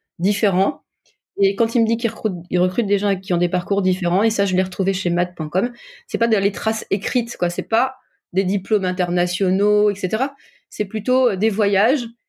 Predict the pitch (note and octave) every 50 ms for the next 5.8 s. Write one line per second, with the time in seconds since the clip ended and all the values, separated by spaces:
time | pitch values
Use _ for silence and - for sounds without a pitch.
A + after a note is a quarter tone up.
0 | _ _ _ F#3 F#3+ G3+ G3+ G#3 G#3 G#3+ G#3+ A3+ A#3 A#3 G#3 F#3 F3+ F3 E3+ E3+
1 | E3 D#3+ F3+ F#3 F#3 - F3 E3+ F3+ F3 G3+ G3+ G#3 G#3 G3+ F#3 F3+ E3+ D#3+ D#3
2 | D3+ - _ _ _ _ _ _ _ _ _ _ _ _ _ _ _ F#3+ F3 A3
3 | A3+ D4 - _ _ _ _ - - - - _ _ _ _ _ - F3+ G#3 A3+
4 | G#3+ A3 A3 - F#3 F3 F#3 F#3 - - F3 F3+ - G#3+ G#3+ G3+ - - F#3+ F3+
5 | F3+ F#3 F3+ F3 - G3 F#3 F#3 - F#3 F3+ F3+ F#3 G3+ A#3 C4